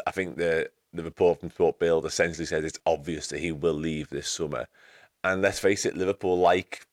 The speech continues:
picking up those kind of players, like players that need, other clubs need to get off the books, they need to cash in on. Um, we're very, very good at that. So,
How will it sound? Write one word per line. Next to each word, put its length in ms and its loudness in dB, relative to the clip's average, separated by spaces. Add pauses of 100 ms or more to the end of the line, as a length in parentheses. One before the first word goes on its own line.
picking 240 -4
up 100 -6
those 180 2
kind 200 0
of 80 -4
players, 440 2
like 240 0
players 320 4
that 120 0
need, 340 0 (260)
other 140 0
clubs 220 0
need 200 0
to 60 -10
get 100 2
off 140 0
the 100 0
books, 300 2
they 80 0
need 220 -2
to 60 -10
cash 280 -2
in 140 0
on. 200 -2 (420)
Um, 280 -2
we're 180 2
very, 560 0 (140)
very 380 -6 (120)
good 380 -6
at 180 -2
that. 420 -4
So, 340 4